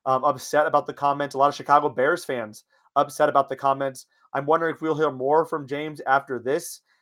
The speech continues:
Um, but definitely an interesting thing to say in your press conference with no reason to throw any sort of jabs at Kirk Ferentz at this point.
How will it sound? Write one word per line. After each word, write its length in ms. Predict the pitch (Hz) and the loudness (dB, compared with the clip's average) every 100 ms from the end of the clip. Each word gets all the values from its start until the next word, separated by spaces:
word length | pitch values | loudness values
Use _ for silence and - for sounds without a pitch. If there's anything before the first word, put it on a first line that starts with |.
| _ | _
Um, 360 | 127 127 120 107 | 0 2 0 0
but 260 | 139 127 - _ _ _ | 2 2 0 _ _ _
definitely 400 | 151 175 196 185 | 0 2 0 -2
an 80 | 151 | -2
interesting 480 | 160 180 160 170 147 | -2 0 0 -2 -10
thing 180 | 156 147 | -8 -8
to 60 | |
say 440 | 139 143 131 117 - _ _ | -2 0 0 0 -8 _ _
in 140 | 139 143 | -6 -2
your 120 | 139 | 0
press 240 | 143 135 | 2 2
conference 480 | - 127 135 127 123 _ _ | 2 0 0 -6 -10 _ _
with 180 | 156 156 | -4 -2
no 300 | 151 185 214 | 4 4 4
reason 500 | 151 185 196 156 135 | 0 -4 -4 -8 -10
to 440 | - 143 131 123 - _ _ _ | -4 -4 -2 -6 -10 _ _ _
throw 240 | 151 170 175 | 6 8 8
any 220 | 170 190 | 4 0
sort 240 | 185 175 | 0 0
of 80 | 156 | 2
jabs 480 | 143 147 120 120 - _ _ | 4 6 6 4 -14 _ _
at 200 | 139 139 | 2 2
Kirk 260 | - 139 - | 2 -4 0
Ferentz 320 | 131 123 120 | 0 0 -2
at 200 | 123 123 | -2 -2
this 100 | 120 | -4
point. 280 | - 127 107 | -8 -6 -8